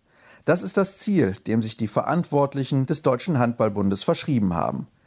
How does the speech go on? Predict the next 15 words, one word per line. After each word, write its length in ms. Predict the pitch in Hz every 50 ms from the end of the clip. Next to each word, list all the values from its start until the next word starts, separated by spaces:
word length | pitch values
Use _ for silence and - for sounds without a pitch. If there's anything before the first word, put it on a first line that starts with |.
| _ _ - - _
Sie 240 | - - 127 151 143
wollen 240 | 160 175 196 185 147
die 140 | 160 208
Fehler 340 | 220 - - 170 156 147 135
vermeiden, 640 | - - 127 123 127 131 139 147 151 156 156 156 156 - - - - - -
die 60 | 127
nach 140 | 135 131 127
dem 220 | - 139 131 123
W-M-Triumph 680 | 139 131 - - 214 220 - - 180 160 160 160 156 -
im 120 | 147 135
eigenen 360 | - - 131 135 139 135 123 117
Land 260 | 107 104 107 117 117
zweitausendsieben 760 | - 131 113 110 - 113 110 117 120 107 101 95 92 - 110
gemacht 440 | 120 156 143 127 117 - - - -
wurden. 340 | 85 69 67 - - -